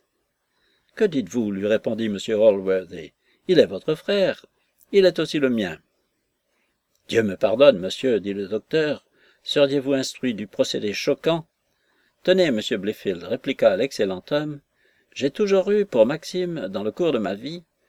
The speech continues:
de tirer le meilleur parti de tout ce qui arrive.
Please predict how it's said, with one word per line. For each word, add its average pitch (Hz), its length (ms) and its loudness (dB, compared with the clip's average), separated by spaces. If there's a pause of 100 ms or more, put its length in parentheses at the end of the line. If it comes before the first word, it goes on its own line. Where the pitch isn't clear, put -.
(340)
de - 80 -16
tirer 156 340 -4
le 120 80 2
meilleur 139 320 -2
parti 143 460 -4
de 120 100 -10
tout 139 160 -6
ce 135 140 -6
qui 127 180 -2
arrive. 92 580 -4